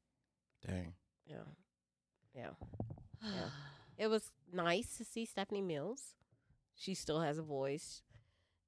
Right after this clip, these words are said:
Speaker 2: Um, Shaka, you know.
Speaker 3: Get
Speaker 2: It
Speaker 3: well,
Speaker 2: may
Speaker 3: Yvette. Get well.
Speaker 2: Please get well. So,
Speaker 1: That
Speaker 2: I
Speaker 1: sucks.
Speaker 2: don't know.
Speaker 3: Dear Yvette.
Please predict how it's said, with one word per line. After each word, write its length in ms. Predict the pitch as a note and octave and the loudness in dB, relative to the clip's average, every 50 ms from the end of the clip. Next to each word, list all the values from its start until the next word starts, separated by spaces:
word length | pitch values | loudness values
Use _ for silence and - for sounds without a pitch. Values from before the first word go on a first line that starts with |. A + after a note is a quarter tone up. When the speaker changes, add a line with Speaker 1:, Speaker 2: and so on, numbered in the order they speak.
| - | -4
Speaker 2:
Um, 480 | - C#3+ C#3+ C3+ C#3 C3+ C3 C3 C#3+ - - - _ _ - | 0 2 2 4 2 2 0 -2 -4 -8 -10 -16 _ _ -4
Shaka, 540 | - - G#3+ G3+ A3+ - B3+ A#3+ A3+ G#3 - - _ _ _ _ _ _ _ _ _ _ _ _ _ _ _ _ _ _ _ _ _ _ _ _ - | 4 8 10 10 10 10 8 8 8 6 4 -2 _ _ _ _ _ _ _ _ _ _ _ _ _ _ _ _ _ _ _ _ _ _ _ _ -12
you 80 | - C3 | -10 -10
know. 200 | B2+ B2 A#2+ B2 _ _ _ _ _ _ _ _ _ _ _ _ _ _ _ _ _ _ _ _ _ _ _ _ - - | -8 -10 -10 -12 _ _ _ _ _ _ _ _ _ _ _ _ _ _ _ _ _ _ _ _ _ _ _ _ 2 6
Speaker 3:
Get 160 | F#3+ F3+ E3 | 8 10 10
Speaker 2:
It 60 | E3 | 12
Speaker 3:
well, 220 | F3+ F3 F3 E3 D#3+ | 12 12 12 12 12
Speaker 2:
may 100 | D#3 D3 | 12 10
Speaker 3:
Yvette. 380 | C3+ C#3+ C#3+ C#3+ C#3+ - - | 10 10 10 10 10 8 8
Get 200 | - E3+ F#3 G3 - - | 8 10 10 10 10 10
well. 500 | E3+ E3+ D#3+ D3 C#3 C3+ B2+ B2+ B2+ B2+ | 12 12 12 12 12 12 10 8 6 4
Speaker 2:
Please 460 | C3 F3 E3+ E3+ D3+ C3+ C3+ B2 - | 4 4 4 4 2 2 0 -2 -4
get 200 | - - - - | -6 -8 -8 -8
well. 300 | - D2+ C2+ G#1+ G1+ - E3 E3 - - _ _ _ - | -8 -8 -6 -6 -8 -10 -12 -14 -18 -20 _ _ _ -12
So, 160 | - - F#2+ - E3 - G#2 | -10 -10 -8 -10 -8 -6 -4
Speaker 1:
That 40 | |
Speaker 2:
I 40 | G#2+ | -2
Speaker 1:
sucks. 240 | G2+ - - - F#2 | -2 0 2 2 2
Speaker 2:
don't 100 | - F3 | 2 2
know. 100 | D#3+ D#3 | 2 6
Speaker 3:
Dear 480 | G#3+ G#3+ G#3 G3+ G3 G3+ G3+ G3+ G3 F#3+ - - - - - - _ _ _ - | 8 10 10 10 10 10 10 10 8 6 2 -4 -4 -4 -4 -6 _ _ _ 6
Yvette. 480 | A#3+ A#3 G#3 F3+ E3+ E3 E3 E3 - | 8 10 12 12 12 12 12 10 8